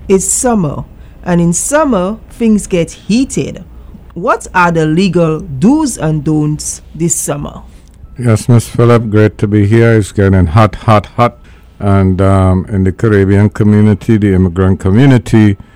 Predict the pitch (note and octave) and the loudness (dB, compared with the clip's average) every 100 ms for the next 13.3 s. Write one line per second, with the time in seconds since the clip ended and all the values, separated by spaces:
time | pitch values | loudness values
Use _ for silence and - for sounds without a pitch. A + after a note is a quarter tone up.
0 | - - - F#2+ F#2+ F#2 F#2 F2 - - | -20 -20 -6 0 2 4 4 2 -2 -4
1 | G2+ G#2 G#2 G#2 A#2+ G#2 G#2 G2 F#2 G2 | -2 2 0 0 -2 0 2 2 2 4
2 | B2 A#2 G2 G2 F#2 E2+ - - - - | 4 4 4 2 2 0 -6 -20 -20 -20
3 | - - - G2 G#2+ A#2+ A#2+ A#2 A2+ A#2+ | -20 -16 -2 2 4 6 6 6 6 4
4 | A2 F2 - G2+ - G#2 F#2+ - G#2 A#2 | 4 2 0 -4 -2 -2 -2 0 -2 2
5 | G#2 F2 F#2+ F2+ G2+ G2 - G#2 F#2 G2 | 2 4 2 2 0 -2 -2 -4 -2 0
6 | F#2+ F#2 F2+ - - G2+ F2+ - D#2+ F#2 | 2 2 0 -2 -8 -4 -4 -4 -2 2
7 | G2+ G#2 G#2+ G#2+ B2+ B2+ G2 G#2+ F#2 G#2+ | 4 6 4 4 2 0 0 -4 -4 0
8 | G2 F2 F#2 E2+ G2 F#2+ G#2 F#2+ - F#2+ | 0 2 0 0 -2 -2 0 -2 0 -2
9 | F2 E2+ A2 G2 D#2+ - - - - E2 | 0 0 2 2 0 -6 -20 -18 -4 0
10 | F2+ G2 G2 G2+ G2 G#2 G#2+ F2+ - - | 4 4 4 4 4 4 2 0 -4 -16
11 | - - - - G2+ - F#2+ F2+ D#2 F2+ | -20 -20 -20 -2 -2 0 0 0 0 -2
12 | - F#2 F2+ G2+ F#2 E2+ E2+ E2 D2+ C#2 | 0 -2 0 0 0 2 0 0 -2 -2
13 | D#2 D2 A1+ | -2 -2 -6